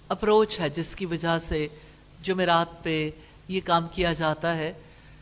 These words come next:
جو کہ نبی صلی اللہ علیہ وسلم نے نہیں بتائی۔ اس وجہ سے اگر کوئی تھرسڈے کو اپنانا چاہتا ہے تو رسول اللہ کی سنت سے ثابت نہیں۔ ہاں، جمعے کا دن، جمعے کے دن جو ہے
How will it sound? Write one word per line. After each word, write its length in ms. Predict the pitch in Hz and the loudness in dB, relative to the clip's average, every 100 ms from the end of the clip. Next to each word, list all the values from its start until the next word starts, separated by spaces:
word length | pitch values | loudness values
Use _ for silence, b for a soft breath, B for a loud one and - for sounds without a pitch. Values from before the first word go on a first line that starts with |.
| b - - - 156 | b -20 -20 -20 -14
جو 160 | - 262 | -2 -2
کہ 140 | 269 | 0
نبی 200 | 254 202 | 2 2
صلی 240 | 269 247 208 | 2 0 0
اللہ 160 | 185 | 2
علیہ 200 | 175 160 | 0 0
وسلم 280 | 147 165 151 | 0 0 0
نے 60 | 160 | -4
نہیں 220 | 151 143 | -6 -6
بتائی۔ 320 | 135 - 92 - - - - - - - - - - - - - - - - - - - - - - - - - - - - b b b b - | -8 -12 -14 -18 -20 -20 -20 -20 -20 -20 -20 -20 -20 -20 -20 -20 -20 -20 -20 -20 -20 -20 -20 -20 -20 -20 -20 -20 -20 -20 -20 b b b b -8
اس 180 | 269 277 | -6 -2
وجہ 220 | 269 262 | 0 0
سے 140 | 269 285 | 0 0
اگر 160 | 269 | 0
کوئی 400 | 262 254 254 240 - b b b b b - - - | 0 2 2 2 -4 b b b b b -20 -20 -10
تھرسڈے 420 | - 226 - 311 | -2 -2 0 0
کو 140 | 339 302 | 4 4
اپنانا 460 | - 220 196 226 | 4 6 4 4
چاہتا 340 | 233 220 208 247 | 0 0 0 0
ہے 60 | 247 | -2
تو 100 | 254 | -4
رسول 220 | 233 226 | -4 -4
اللہ 200 | 208 240 | -4 -4
کی 80 | 247 | -4
سنت 340 | 240 226 240 | -6 -6 -6
سے 80 | 254 | -8
ثابت 420 | 233 240 247 294 | -2 0 -2 -4
نہیں۔ 180 | 226 208 | -6 -4
ہاں، 200 | 214 226 214 | -2 -2 0
جمعے 260 | 208 196 | -2 -2
کا 100 | 294 294 | -2 -2
دن، 180 | 269 151 131 - b b b b - | -4 -6 -12 -18 b b b b -10
جمعے 260 | 170 269 359 | -4 2 2
کے 140 | 359 | 2
دن 240 | 311 294 302 | 2 0 0
جو 160 | 277 | 2
ہے 80 | 269 | 4